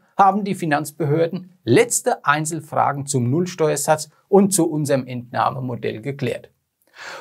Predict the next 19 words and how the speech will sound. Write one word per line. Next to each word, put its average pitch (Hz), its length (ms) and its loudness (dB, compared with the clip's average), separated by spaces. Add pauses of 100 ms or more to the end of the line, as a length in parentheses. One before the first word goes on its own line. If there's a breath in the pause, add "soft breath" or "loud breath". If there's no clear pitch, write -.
(120 loud breath)
Und 202 320 2
weil 254 280 4
das 175 220 4
so 143 100 0
lang 117 240 -6
gedauert 101 480 -4
hat, - 240 -10 (200)
erlauben 151 440 4
jetzt 127 400 -2
die 180 80 -2
Finanzbehörden 139 1040 -4
eine 220 340 2 (240 loud breath)
rückwirkende 190 800 2
Entnahme 147 560 -2 (180 soft breath)
zum 131 320 4
ersten 143 400 0
Januar 131 460 -4
zwanzig 123 460 -2
dreiundzwanzig, 156 800 0